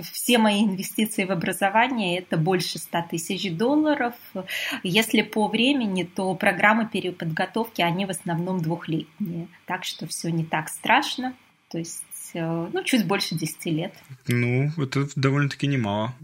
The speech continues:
Speaker 2: если сравнивать со среднестатистическими жителями С Н Г. Эм, хорошо, Ольга, скажите, пожалуйста, давайте сразу перейдем к делу, скажем так.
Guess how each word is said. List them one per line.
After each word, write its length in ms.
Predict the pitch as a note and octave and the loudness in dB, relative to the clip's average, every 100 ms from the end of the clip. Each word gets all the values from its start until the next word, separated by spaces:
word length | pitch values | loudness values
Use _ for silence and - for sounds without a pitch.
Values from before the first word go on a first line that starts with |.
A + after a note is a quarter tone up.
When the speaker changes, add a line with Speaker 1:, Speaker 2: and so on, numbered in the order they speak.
| D#3 | -6
Speaker 2:
если 260 | G#2 - | -4 -4
сравнивать 460 | G2+ A2 G2+ G2 G2 | -2 0 0 0 -2
со 240 | - - | -2 0
среднестатистическими 1200 | G#2+ B2 G#2 G2+ - - A2 - G#2+ - - F#2+ G2 | 2 2 2 2 0 0 -2 -4 -4 -4 -2 0 0
жителями 560 | G#2+ G2 G2 F#2+ G2 G2 | 0 2 2 2 0 -2
С 160 | G#2 | -2
Н 160 | G#2 G2+ | 0 2
Г. 220 | G2 G2 - - | 2 0 -4 -4
Эм, 340 | B2+ A#2+ A#2 A2 | 0 2 0 0
хорошо, 400 | - C#3+ - A#2+ | 2 2 4 4
Ольга, 240 | C3 A#2+ | 4 2
скажите, 380 | A2+ - C#3+ A3 | 0 0 0 0
пожалуйста, 480 | G3 C#3 C3 A2 A#2 | 0 2 2 0 -2
давайте 380 | A2+ A#2+ A#2 A2 | 0 0 0 -4
сразу 340 | - A2 G2 | -4 -2 -2
перейдем 400 | F#2+ G#2+ G#2 G#2 | 0 2 2 0
к 40 | A2 | 2
делу, 280 | C3 D#3 | 4 4
скажем 380 | C#3 - G#2+ G#2 | 2 -4 -6 -4
так. 220 | G2 - | -6 -10